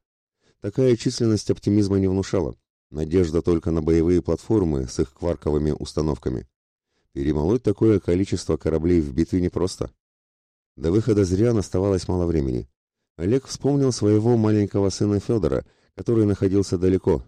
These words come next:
в галактике Млечный Путь. Может случиться так,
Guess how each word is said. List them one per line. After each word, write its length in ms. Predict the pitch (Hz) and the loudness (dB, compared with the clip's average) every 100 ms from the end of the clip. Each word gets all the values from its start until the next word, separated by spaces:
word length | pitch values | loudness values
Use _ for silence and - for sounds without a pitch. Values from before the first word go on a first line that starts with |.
| _ | _
в 140 | 73 | -10
галактике 560 | 69 85 101 - 98 98 | -2 0 -2 -4 -2 0
Млечный 400 | 87 82 - 78 | 2 0 -2 -4
Путь. 240 | 73 65 - _ _ _ _ _ | -2 -4 -8 _ _ _ _ _
Может 340 | 82 107 107 | -4 -2 -2
случиться 460 | - 101 - 101 98 | -2 -4 -4 -4 -4
так, 260 | - 110 | -4 -6